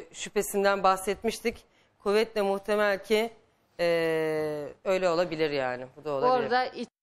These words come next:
Speaker 1: Lütfen bunu fakirliğine vesairesine bağlama. Şimdi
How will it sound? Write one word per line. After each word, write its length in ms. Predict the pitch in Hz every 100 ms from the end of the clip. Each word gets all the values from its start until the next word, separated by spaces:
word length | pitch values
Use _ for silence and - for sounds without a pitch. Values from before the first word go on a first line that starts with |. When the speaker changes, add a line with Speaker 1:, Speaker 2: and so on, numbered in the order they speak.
| _ _ _ _ _ _ _ _ _ _ _ _ _ _ _ _ _ _ _ _ _ _ _ _ _ _ _ _ _ _ _ _ _ _ _ _ _ _ _ _ _ _ _ _ _ _ _ _
Speaker 1:
Lütfen 220 | 302 262 247
bunu 140 | 247
fakirliğine 580 | 277 269 285 254 254 247
vesairesine 640 | 254 254 285 254 254 247
bağlama. 600 | 254 254 262 240 247 285
Şimdi 340 | 269 277 262